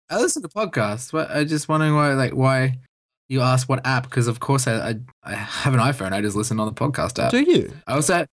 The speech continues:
Speaker 1: I also have Stitcher on my phone, but that's just to check the upload each week of my other podcast to make sure it goes up.
Speaker 2: Oh, could you check us on
Speaker 1: So I
Speaker 2: Stitcher? 'Cause I don't have Stitcher. <laughs> I'm not sure if we're on there. We are, like,
Speaker 1: Uh,
Speaker 2: apparently,
Speaker 1: it's
Speaker 2: but
Speaker 1: 'cause, like, usually once you're on one that isn't Apple,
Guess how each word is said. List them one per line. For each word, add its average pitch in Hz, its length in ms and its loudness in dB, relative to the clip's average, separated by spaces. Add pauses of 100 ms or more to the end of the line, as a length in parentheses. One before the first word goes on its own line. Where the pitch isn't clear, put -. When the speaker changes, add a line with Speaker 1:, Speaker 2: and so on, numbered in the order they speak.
(140)
Speaker 1:
I 135 80 -6
also 156 200 0
have 165 120 0
Stitcher 135 320 -2
on 120 80 0
my 110 120 -4
phone, 104 200 -6
but 104 60 -4
that's 110 160 -4
just 120 160 -4
to 120 80 -6
check 107 380 -4
the 101 160 -8
upload 104 400 -2
each 95 200 -4
week 104 180 -2
of - 80 -6
my 107 120 2
other 110 120 2
podcast 127 420 2
to - 60 -2
make 104 140 0
sure 98 220 0
it - 80 -4
goes - 240 0
up. 117 160 4
Speaker 2:
Oh, 240 600 -6
could 208 140 -10
you 277 80 -2
check 339 220 -4
us - 180 0
on 175 80 4
Speaker 1:
So 127 60 4
I 127 80 6
Speaker 2:
Stitcher? 131 260 0
'Cause 175 160 -4
I 202 60 4
don't 170 140 0
have 156 140 -4
Stitcher. - 540 -4
<laughs> - 1200 -18
I'm 226 100 -4
not 233 180 2
sure 180 200 -2
if 180 160 -8
we're 143 200 -2
on 131 140 -4
there. 123 180 -8 (400)
We 226 180 0
are, 143 420 2
like, 147 220 2
Speaker 1:
Uh, 175 40 -4
Speaker 2:
apparently, 127 500 0
Speaker 1:
it's 131 100 -2
Speaker 2:
but 135 100 -6
Speaker 1:
'cause, 185 120 -4
like, 208 220 2
usually 220 400 -2
once 170 220 0
you're 151 100 4
on 131 160 4
one 120 480 2
that 110 140 -6
isn't 113 420 -2
Apple, 101 460 -4